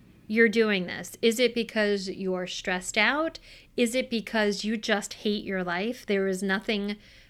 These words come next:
good in your life and the only good thing is food? Okay, just notice that. And then I want you to think about the emotions you're trying to avoid.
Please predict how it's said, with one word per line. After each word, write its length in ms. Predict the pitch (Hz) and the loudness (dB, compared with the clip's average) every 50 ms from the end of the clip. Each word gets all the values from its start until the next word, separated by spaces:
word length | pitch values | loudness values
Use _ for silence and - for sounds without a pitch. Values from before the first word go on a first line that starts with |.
| _ - 202 | _ -6 2
good 240 | 180 220 233 240 254 | 4 6 6 6 6
in 220 | 269 - 240 220 | 4 2 2 2
your 160 | 214 202 202 | 2 2 2
life 480 | 190 180 185 190 208 233 269 277 - - - | 2 2 0 0 0 0 -2 -2 -6 -8 -6
and 160 | - 202 208 208 | -2 0 0 0
the 120 | 208 - | 0 0
only 280 | - 214 208 214 220 220 | 0 -2 0 0 -2 -2
good 240 | 190 208 208 190 | 0 -2 -2 -2
thing 320 | 185 - 208 202 208 240 262 | -2 -2 0 0 0 -2 -2
is 240 | - - 202 185 - | -4 -6 -6 -8 -6
food? 420 | - 220 208 214 254 302 320 - - - - - - - - - - - - - - - - - - - - - - - - - | -2 0 2 2 2 0 -4 -6 -12 -20 -20 -20 -20 -20 -20 -20 -20 -20 -20 -20 -20 -20 -20 -20 -20 -20 -20 -20 -20 -10 -4 -4
Okay, 320 | 285 302 - 359 359 311 | -4 0 0 0 0 0
just 240 | 226 - 240 - - | 0 -2 -4 -2 0
notice 300 | 247 240 254 262 277 - | 0 0 0 0 -2 -4
that. 320 | - 160 143 143 147 - - - - - - - - - - - - - - - - - - - - - - - - - - - - - - - - - - - - - - - - _ _ _ _ _ _ _ _ _ _ _ _ - - - - _ _ _ _ _ _ _ _ _ _ _ _ _ _ _ _ _ _ _ _ - - - - | -6 -6 -6 -8 -8 -12 -14 -20 -20 -20 -20 -20 -20 -20 -20 -20 -20 -20 -20 -20 -20 -20 -20 -20 -20 -20 -20 -20 -20 -20 -20 -20 -20 -20 -20 -20 -20 -20 -20 -20 -20 -20 -20 -20 -20 _ _ _ _ _ _ _ _ _ _ _ _ -20 -20 -20 -20 _ _ _ _ _ _ _ _ _ _ _ _ _ _ _ _ _ _ _ _ -20 -20 -20 -6
And 280 | - 233 262 269 254 240 | 0 0 2 2 2 2
then 420 | 294 339 392 359 294 262 254 254 - | 4 4 4 4 2 2 0 0 2
I 120 | 254 254 | 4 4
want 400 | 262 240 262 277 339 392 370 - | 4 4 2 2 2 0 0 0
you 100 | 339 302 | 0 0
to 120 | 247 247 233 | 2 0 -2
think 360 | 233 - - 277 285 294 - | -2 -4 -4 -4 -2 -2 -2
about 540 | 277 196 196 185 180 180 180 175 180 - - - _ _ _ _ _ _ _ _ _ _ _ _ _ _ _ - - | -2 -2 -2 -2 -2 0 -2 -2 -4 -6 -12 -20 _ _ _ _ _ _ _ _ _ _ _ _ _ _ _ -16 -12
the 220 | - 214 254 247 | -8 0 4 6
emotions 560 | 247 240 233 240 254 247 - 262 240 220 - - | 6 6 6 4 4 2 2 0 0 0 2 2
you're 100 | 214 202 | 0 0
trying 440 | 202 - 214 196 190 190 190 196 | 0 0 0 2 2 2 0 -2
to 180 | 208 - 202 180 | -4 -2 -2 -2
avoid. 560 | 180 180 170 175 165 165 156 135 123 - - | -2 -2 -4 -6 -8 -10 -10 -12 -14 -16 -18